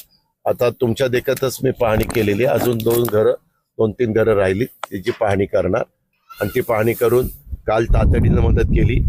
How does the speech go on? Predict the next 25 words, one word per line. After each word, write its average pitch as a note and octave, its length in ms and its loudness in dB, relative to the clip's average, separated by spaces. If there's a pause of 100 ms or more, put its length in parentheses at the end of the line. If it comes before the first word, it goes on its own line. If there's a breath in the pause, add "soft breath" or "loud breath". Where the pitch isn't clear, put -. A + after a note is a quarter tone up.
(360)
उद्या C3 240 2
पण C3+ 260 2
क-, - 340 -4
काही B2+ 220 2
एनजीओज B2+ 460 0
पण D3 180 -2
मदत A2+ 380 0
करतायत, A#2 360 0 (540 soft breath)
पण A#2+ 200 0
ती D3+ 180 0
मदत C#3 560 0 (340)
आम्ही C3 440 0 (260)
पहिल्यांदा C3 480 0
आमच्या C3 240 -2 (120)
तहसीलदारकडे C3+ 720 0
पाठवतोय G#2 560 0 (420)
आणि A2+ 120 0
मग C3 80 2 (100)
तहसीलदार C#3 520 0
त्याच्याबद्दलचं B2+ 800 -2
वाटप A2 400 0
करतात. G2+ 320 0 (540)
इतर C#3+ 300 0
पण D3+ 240 0
अधिकाऱ्यांना, C3 840 0